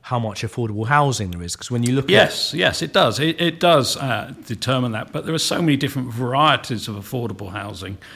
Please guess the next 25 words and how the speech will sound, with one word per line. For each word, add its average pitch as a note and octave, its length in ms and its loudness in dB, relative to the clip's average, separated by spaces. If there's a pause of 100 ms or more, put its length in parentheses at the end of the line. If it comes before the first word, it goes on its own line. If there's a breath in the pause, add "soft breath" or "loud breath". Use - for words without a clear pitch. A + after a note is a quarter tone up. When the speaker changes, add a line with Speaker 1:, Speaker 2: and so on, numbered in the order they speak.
(280 loud breath)
Speaker 2:
Um, A#2+ 440 4 (140)
I C3 60 -6
mean, B2+ 240 0
some C#3+ 200 2
of C3+ 60 2
the B2+ 80 2
work B2+ 440 2
that, - 380 -2
uh, A2+ 220 0 (260 loud breath)
we're D3 200 4
doing A2+ 340 2
at A#2 60 -6
the A#2+ 80 -2
moment B2+ 380 0
where C#3 200 2
there C#3 160 2
is C#3+ 180 2
no D3 140 6
distinction D3 760 -2 (120)
between A2 460 -4
affordable A2 520 -4
housing A2+ 320 -4
and A#2 80 -4
private D3+ 420 0
housing. F#2+ 360 -10